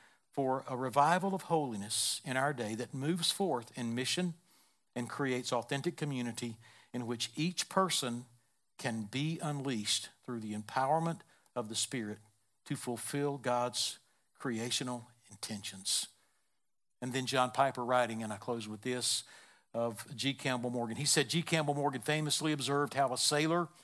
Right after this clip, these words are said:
has no impact on the wind, but a good sailor knows the wind and knows how to set the sails when the wind blows."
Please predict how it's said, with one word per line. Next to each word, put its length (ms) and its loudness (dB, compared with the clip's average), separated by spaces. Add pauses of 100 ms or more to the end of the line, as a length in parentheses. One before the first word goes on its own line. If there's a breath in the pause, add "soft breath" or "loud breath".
(220 loud breath)
has 220 2
no 300 4
impact 560 6
on 100 4
the 80 4
wind, 400 4 (280 loud breath)
but 100 6
a 80 2
good 260 4
sailor 400 6
knows 580 4
the 120 4
wind 380 4
and 180 4
knows 480 6 (160 loud breath)
how 140 2
to 80 -4
set 320 6
the 80 0
sails 440 2
when 120 2
the 80 2
wind 200 2
blows." 540 6